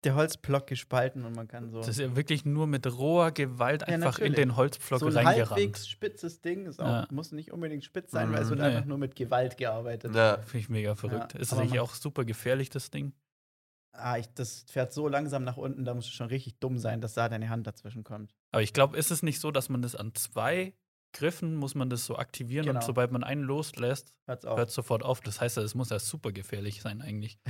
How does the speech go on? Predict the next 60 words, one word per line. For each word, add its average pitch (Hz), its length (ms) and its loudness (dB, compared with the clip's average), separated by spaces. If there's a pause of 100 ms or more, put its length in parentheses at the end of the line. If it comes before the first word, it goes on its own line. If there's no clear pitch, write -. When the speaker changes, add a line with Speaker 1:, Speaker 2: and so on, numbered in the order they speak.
(200)
Speaker 2:
Weil 123 120 8
das 135 180 4
wurde 139 200 10
ja 127 120 10
bestimmt 170 420 2
nicht 170 260 0
von 139 160 0
Anfang 156 300 2
an 160 160 2
so 117 380 -2
Speaker 1:
Ja, 160 100 8
das - 140 4
stimmt. 147 160 8
Speaker 2:
eingebaut. 151 460 10
Das, 175 160 10
Speaker 3:
<laughs> 190 120 2
Speaker 2:
die 143 120 6
Speaker 3:
Da 131 40 6
Speaker 2:
ersten 147 220 10
Speaker 3:
gab's 156 120 12
Speaker 2:
waren 180 140 12
Speaker 3:
den 165 60 8
Speaker 2:
so, 165 80 10
Speaker 3:
einen 175 180 12
oder 147 80 6
Speaker 2:
da 143 60 6
Speaker 3:
anderen 139 180 8
Speaker 2:
gab's 165 220 8
so 156 80 6
einen - 80 4
Speaker 3:
Zwischenfall. 151 200 6
Speaker 2:
Knopf, - 120 -8
der 139 140 4
war 143 160 10
so 143 320 4 (260)
fünf 180 260 2
Meter 131 400 4
weg 165 160 4
von 127 220 4
dem 127 200 4
Teil. 131 300 6
Speaker 1:
<laughs> - 0 -
Und 143 100 8
dann 160 120 6
fährt 170 240 8
es 170 100 6
so - 80 2
übertrieben 175 640 2
schnell 165 380 8
hoch 160 160 2
und 151 120 0
runter. 151 300 0
Man 143 140 4
muss 185 100 4 (160)
so, 202 480 8
zack, - 260 8 (600)
Stamm 175 400 2
rein 180 280 4
und 147 160 -4
pam. 208 240 8